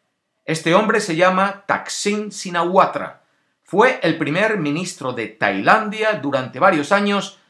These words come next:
hasta que tanto robó que en dos mil seis fue apartado del poder por un golpe militar.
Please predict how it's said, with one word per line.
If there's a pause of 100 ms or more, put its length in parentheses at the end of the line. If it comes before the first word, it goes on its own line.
(180)
hasta
que
tanto
robó (260)
que
en
dos
mil
seis
fue
apartado
del
poder
por
un
golpe
militar.